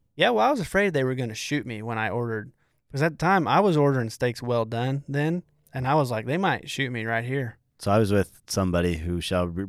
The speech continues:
Speaker 2: be re-, remain nameless, who ordered a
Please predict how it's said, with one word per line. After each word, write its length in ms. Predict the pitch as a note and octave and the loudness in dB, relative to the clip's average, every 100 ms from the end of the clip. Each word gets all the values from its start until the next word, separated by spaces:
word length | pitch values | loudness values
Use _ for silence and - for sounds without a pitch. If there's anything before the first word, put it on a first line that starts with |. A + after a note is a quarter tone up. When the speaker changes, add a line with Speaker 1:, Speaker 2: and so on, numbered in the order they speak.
| - | -6
Speaker 2:
be 140 | G#2 | -6
re-, 160 | G#2+ G#2 - _ _ _ _ _ _ | -4 -6 -10 _ _ _ _ _ _
remain 360 | F#2 F#2+ F#2+ F#2 | -6 -2 0 0
nameless, 540 | F#2+ F2+ E2+ E2 - _ _ _ _ | 0 0 -2 -6 -10 _ _ _ _
who 60 | |
ordered 260 | G2 F#2 E2 | 0 0 0
a 160 | E2 | -4